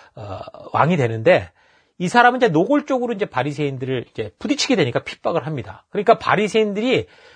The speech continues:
그 핍박이 너무 심하다 보니까 견디다 못해서 무슨 짓을 했냐면 외세를 끌어들였어요. 그게 바로 셀류쿠스 왕조에다가 도움을 청해가지고 군사를 끌어들였는데 이 군대가 와가지고서 이들이 원하는 대로, 이 바리새파가 원하는 대로 해준 게 아니라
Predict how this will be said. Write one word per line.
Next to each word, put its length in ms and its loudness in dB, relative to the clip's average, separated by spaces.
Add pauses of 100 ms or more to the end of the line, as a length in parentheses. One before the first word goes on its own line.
(100)
그 100 -2
핍박이 320 0
너무 180 4
심하다 400 2
보니까 240 -2
견디다 460 -2
못해서 240 -4
무슨 340 -2
짓을 220 -4
했냐면 560 -2 (340)
외세를 500 4
끌어들였어요. 640 -4 (100)
그게 180 -2
바로 360 4 (260)
셀류쿠스 540 -4
왕조에다가 760 -2
도움을 380 2
청해가지고 560 -10
군사를 540 -2 (280)
끌어들였는데 800 0
이 240 -2
군대가 480 2
와가지고서 920 0 (960)
이들이 340 4
원하는 560 2
대로, 160 4
이 120 -2
바리새파가 600 -2
원하는 560 0
대로 220 2
해준 340 -4
게 100 2
아니라 680 2